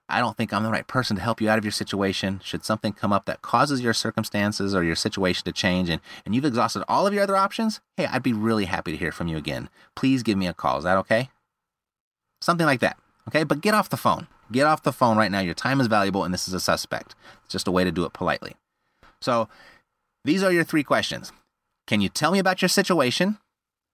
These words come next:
What do you want to have happen? And if I could make that happen, how soon would you be ready to sell? Those are your three questions. You gotta put those in memory. I mean, write those down on a piece of paper,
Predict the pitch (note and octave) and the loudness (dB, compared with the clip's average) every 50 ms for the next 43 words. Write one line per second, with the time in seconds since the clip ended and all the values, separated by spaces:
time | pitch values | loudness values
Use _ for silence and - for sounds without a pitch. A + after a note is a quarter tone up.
0 | _ _ _ _ _ _ - D#2+ D#2 E2+ G#2+ B2+ D3+ F3+ F#3 F#3+ F#3+ F#3+ G3 F3 | _ _ _ _ _ _ -6 -4 0 2 2 4 4 4 4 2 2 2 0 2
1 | F#3+ F#3 F#3+ - D#3 A2 G#2+ - - B2 E3+ F#3 _ _ _ _ _ _ _ _ | 2 0 0 0 0 0 0 0 0 -2 -2 -2 _ _ _ _ _ _ _ _
2 | _ _ _ _ _ _ - F#2+ G2 - A2+ G2+ - - B2 G2+ G#2 A#2+ D#3 G#3 | _ _ _ _ _ _ -4 -4 -2 0 -2 -2 0 0 0 0 2 2 2 0
3 | A3+ - - A#2+ G#2+ - A#2+ G#2+ G#2+ - - A2+ A2+ A#2+ - _ _ _ _ - | 0 0 0 0 0 0 -2 -2 -2 -2 -2 -2 -2 -2 -6 _ _ _ _ -10
4 | - - C#3 D#3+ F#3+ F3+ - - - E3 D#3+ D#3+ D#3+ D#3 C#3 A2+ G#2 A2+ A#2 G#2 | -2 0 2 2 2 0 0 0 0 2 2 4 4 4 2 2 2 2 2 2
5 | A2+ F#2+ F2+ G#2+ A#2 C3 C3 C3 - - A#2+ - - - E2 A#1+ G#1 - - _ | 2 2 2 2 2 2 2 0 -2 -6 -4 -4 0 0 0 0 -2 -6 -18 _
6 | _ _ _ _ - G#2+ A#2+ C3 C3+ C3+ C#3 C3 - - B2 A#2+ - - G#2 F2 | _ _ _ _ 0 0 2 2 2 2 0 0 0 0 0 0 0 0 -2 -2
7 | D#2+ - - C2 - - - - G2+ G2+ F#2 - - - C#3 - - B2 A#2 G#2+ | -2 -2 -10 -14 -14 -14 -10 -4 -2 -2 -2 0 0 -2 -2 2 2 2 4 4
8 | G#2 G2 F#2+ F2 D2 A#1+ A1 - F2 F#2 F2+ F#2 A#2+ C#3+ C#3+ - D#3 C3 A2+ B2+ | 2 2 2 0 0 -2 -4 -4 -2 -2 0 2 0 0 2 0 0 0 2 2
9 | B2 B2 A#2+ A2+ A2 - - B2 A#2+ - - - B2 G#2 G2+ - G#2 G#2 | 2 2 4 2 0 0 -2 -2 -2 -2 -2 0 0 0 2 2 0 0